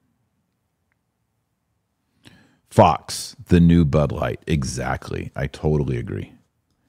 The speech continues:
It is the new Bud Light. Cringe to the max. Where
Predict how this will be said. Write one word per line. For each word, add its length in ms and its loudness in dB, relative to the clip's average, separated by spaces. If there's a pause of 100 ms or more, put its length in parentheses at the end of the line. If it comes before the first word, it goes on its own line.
(260)
It 100 -2
is 160 -4
the 100 -2
new 360 2
Bud 280 -2
Light. 320 -6 (760)
Cringe 560 2
to 120 -2
the 100 -2
max. 1400 -6 (3750)
Where 800 4